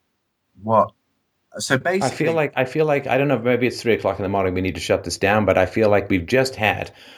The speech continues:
Speaker 2: an hour and a quarter or an hour and a half talking about this, and you're asking exactly the same fucking question at the end that you did at the beginning.
Speaker 1: Yeah, well,
Speaker 2: Like,
Speaker 1: I
Speaker 2: we haven't even had this conversation.
Speaker 1: No, well, I think the thing is that I'm just not agreeing with you, which I think is okay.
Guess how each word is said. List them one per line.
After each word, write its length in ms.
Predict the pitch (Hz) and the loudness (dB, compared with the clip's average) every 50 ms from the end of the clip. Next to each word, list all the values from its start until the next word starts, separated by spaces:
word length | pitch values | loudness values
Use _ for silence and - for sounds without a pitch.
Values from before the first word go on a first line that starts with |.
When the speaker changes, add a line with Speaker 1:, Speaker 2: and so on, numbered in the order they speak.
| - - _ _ _ _ | -20 -20 _ _ _ _
Speaker 2:
an 140 | - 101 98 - | -2 0 0 2
hour 260 | 104 107 113 120 123 | 2 2 4 4 4
and 80 | 113 | 2
a 40 | 107 | 0
quarter 360 | 101 - - 113 110 104 98 | -2 -2 0 2 2 4 4
or 60 | 92 90 | 2 2
an 60 | 90 | 2
hour 200 | 90 98 101 107 | 0 2 2 2
and 100 | 110 101 | 2 0
a 20 | |
half 240 | 90 95 95 90 - | 0 -2 -4 -4 -4
talking 340 | - - 120 123 123 - 107 | -4 -2 -2 -2 0 0 -2
about 260 | 92 85 90 87 82 | 0 0 0 -2 0
this, 300 | - 95 90 82 - - - _ - _ _ - | 0 0 2 2 0 -2 -2 _ -20 _ _ -4
and 180 | 98 101 101 | -2 -2 0
you're 120 | 101 101 95 | 0 0 2
asking 500 | 101 104 104 104 - - 107 101 90 - | 2 0 0 -2 0 -2 -2 0 0 -4
exactly 540 | 98 90 85 87 110 120 135 135 - 117 | -6 -6 -4 -4 -2 -2 -2 -2 -2 -4
the 100 | 98 95 | -4 -4
same 300 | 95 - - 104 104 104 | -4 -2 -2 0 0 0
fucking 420 | 101 - - 113 120 117 - 131 127 | -2 -2 -2 -2 -2 0 0 0 0
question 400 | - 117 101 - - - 101 98 | 2 0 0 0 -2 -4 -4 -2
at 80 | 87 | 0
the 160 | - 98 90 92 | 0 0 2 2
end 200 | 92 87 90 85 | 2 0 0 -2
that 140 | 90 - | -2 0
you 80 | - 98 | 0 0
did 220 | 85 92 90 85 | 2 2 2 2
at 120 | 87 76 - | 2 0 0
the 60 | 92 | 0
beginning. 360 | 78 85 78 82 80 80 98 | 0 0 0 0 0 0 -2
Speaker 1:
Yeah, 260 | 101 98 98 98 95 98 | -4 -2 0 0 0 0
well, 120 | 98 107 | 0 0
Speaker 2:
Like, 100 | 117 113 | 0 0
Speaker 1:
I 40 | 113 | 2
Speaker 2:
we 100 | 113 117 | 0 0
haven't 300 | 113 - 143 151 - - | -2 0 -2 -2 0 0
even 180 | 143 135 - 123 | 0 0 -2 -4
had 260 | 113 110 143 139 127 - | -2 -2 -2 -2 -2 -4
this 120 | 104 98 | -8 -6
conversation. 640 | - - 98 90 90 92 87 - 90 82 - - - - | -2 -2 0 0 0 -4 -4 -4 -6 -6 -6 -12 -10 -6
Speaker 1:
No, 340 | 117 135 131 120 113 110 110 | -2 0 2 2 2 2 2
well, 220 | 127 135 139 139 | 2 2 2 4
I 140 | 120 139 143 | 4 2 2
think 300 | 135 - 180 175 135 123 | 2 -2 -4 -2 -2 -4
the 80 | 131 127 | -6 -6
thing 260 | - - 135 123 120 | -4 -4 -4 -2 0
is 240 | 117 107 101 104 - | 0 -2 -2 -2 0
that 120 | 110 90 | 0 0
I'm 160 | 90 101 98 | 2 0 -2
just 220 | 98 101 98 - - | -2 -6 -8 -8 -6
not 180 | 92 85 - | -8 -8 -8
agreeing 360 | - - 117 123 117 95 85 | -6 -2 -2 -2 0 -2 -4
with 140 | 87 85 - | -6 -8 -6
you, 140 | 92 90 87 | -6 -6 -6
which 180 | 90 98 - - | -6 -8 -8 -8
I 60 | 98 | -8
think 300 | 98 - 110 104 101 101 | -6 -6 -6 -6 -4 -6
is 120 | 95 90 | -6 -6
okay. 520 | 82 82 87 - - 101 - - - 104 | -6 -8 -6 -2 -2 -2 -2 -2 -6 -8